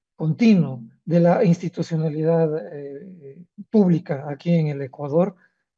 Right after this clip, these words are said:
Miremos lo que ocurre con los, eh, procesos judiciales que se han encaminado,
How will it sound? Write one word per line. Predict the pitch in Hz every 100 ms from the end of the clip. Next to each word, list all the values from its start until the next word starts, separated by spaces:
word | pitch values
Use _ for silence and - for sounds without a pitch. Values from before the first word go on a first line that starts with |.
| _
Miremos | 160 170 175 175 175
lo | 175
que | 170 170
ocurre | - 165 165 165
con | 165 151
los, | 143 139 131 123 - -
eh, | 156
procesos | 127 156 135 170 160 175 160 -
judiciales | 165 151 - 170 165 160
que | -
se | 156 160
han | 156 156
encaminado, | 147 160 151 151 160 160 165